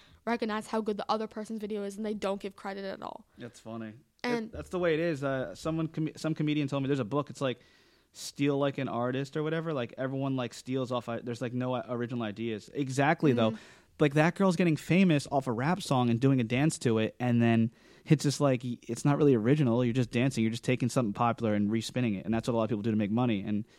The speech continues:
Speaker 2: it's almost like, I don't think, is anyone really original anymore? I don't know.
Speaker 1: Um, well, you can tell when people are being original. That's why when I, I've literally never watched a video of his in his life, and he, m-, the guy, he might be like that, just, like, naturally, like, yelly and stuff,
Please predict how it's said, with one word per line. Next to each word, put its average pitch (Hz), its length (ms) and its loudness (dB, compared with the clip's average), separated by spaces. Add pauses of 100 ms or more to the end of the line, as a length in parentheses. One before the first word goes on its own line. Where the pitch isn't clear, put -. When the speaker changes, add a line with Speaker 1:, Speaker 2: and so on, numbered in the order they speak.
(240)
Speaker 2:
it's - 120 -12
almost 120 260 -6
like, 107 220 -6
I 120 80 -8
don't 120 120 -2
think, 117 200 -8
is 110 200 -6
anyone 113 260 2
really 113 160 -2
original 113 340 -2
anymore? 165 260 -4
I 170 60 -8
don't 127 160 -8
know. 123 240 -6
Speaker 1:
Um, 240 420 -6 (360)
well, 285 120 0
you 311 100 0
can 339 160 -4
tell 311 180 -2
when 311 100 -2
people 285 260 -4
are 254 100 -2
being 220 320 -6
original. 208 480 -6
That's 208 200 -8
why 247 160 -4
when 247 120 -6
I, 247 60 -4 (120)
I've 240 240 -2
literally 233 260 -2
never 220 240 -4
watched 202 220 -6
a 208 40 -8
video 208 220 -8
of 214 80 -8
his 208 180 -10
in 208 140 -10
his 202 160 -10
life, - 180 -8 (480)
and 247 220 0 (240)
he, 311 240 0
m-, 220 280 -2 (340)
the 247 100 -2
guy, 214 360 0
he 285 240 -2
might 214 320 -4
be 285 160 0
like 208 200 -2
that, 233 140 -2
just, 254 140 -8
like, 220 100 -6
naturally, 214 560 -6
like, 208 220 -8
yelly 214 560 -4
and 226 140 -10
stuff, 254 340 -2